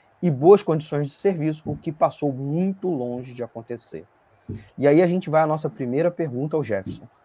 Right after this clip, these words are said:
Por que essa situação de trabalho é classificada como escravidão? Ou melhor dizendo, condições análogas à escravidão? O que leva essas pessoas a essa condição de trabalho análogo, né?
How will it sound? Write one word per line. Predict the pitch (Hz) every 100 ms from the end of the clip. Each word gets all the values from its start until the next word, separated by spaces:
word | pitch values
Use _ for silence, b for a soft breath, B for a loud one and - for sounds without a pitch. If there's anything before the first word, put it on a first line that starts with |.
| b _ _
Por | 269 226
que | - 220 -
essa | - 170 175
situação | - 147 156 135 143
de | 147 -
trabalho | 123 107 120 139
é | 147
classificada | 107 139 - - - 120 - 139 131
como | - 139 127 - -
escravidão? | 185 190 190 - 156 156 127 101 87 - _ _ _
Ou | 139
melhor | 156 147 135 139
dizendo, | 127 113 110 95 b b _
condições | - 151 147 160 160 156 -
análogas | 156 143 151 170 156 123 110
à | 110
escravidão? | 104 - 101 95 85 98 _ _ b b b b _ _
O | -
que | 190 226
leva | 175 208 208 170
essas | 151 143
pessoas | - 113 - 160 156
a | 143 143 _
essa | 143 185 160
condição | - 139 120 - 117
de | 110
trabalho | 107 101 107 107
análogo, | 104 101 90 85 _ _ _ _ _
né? | 107